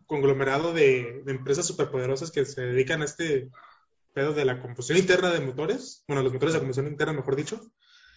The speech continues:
este, pues pusieron trabas para que eso no fuera y siempre metieron marketing a, a que lo chido era el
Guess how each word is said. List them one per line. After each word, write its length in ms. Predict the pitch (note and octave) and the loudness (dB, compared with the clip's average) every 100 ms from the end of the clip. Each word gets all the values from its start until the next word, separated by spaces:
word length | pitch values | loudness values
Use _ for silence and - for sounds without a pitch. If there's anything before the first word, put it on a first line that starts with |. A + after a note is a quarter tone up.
| _ _ | _ _
este, 680 | - C#3 B2+ - C3+ B2+ - _ _ _ - - | 0 4 4 4 2 2 -12 _ _ _ -14 -2
pues 140 | - | 0
pusieron 280 | C#3 D#3 G3 | 4 6 6
trabas 260 | G3+ G#3 - | 6 6 4
para 200 | A3 G3+ | 0 2
que 80 | |
eso 140 | D3 F3+ | 0 0
no 100 | F3+ | 0
fuera 320 | - B3 C4 | 2 4 6
y 200 | F3+ C3+ | 6 4
siempre 340 | - D3+ G3 | -4 0 2
metieron 280 | E3 - F3 | 2 0 -4
marketing 400 | F3 E3+ - G#3 E3+ | -4 -6 -2 2 2
a, 420 | C#3 B2 A#2 A2+ | 2 2 -2 -8
a 80 | B2 | -8
que 120 | C3+ | -2
lo 80 | B2+ | -2
chido 220 | B2 C#3+ D3+ | 2 4 4
era 240 | D#3+ E3 | 4 0
el 260 | C3 A#2 | -2 -4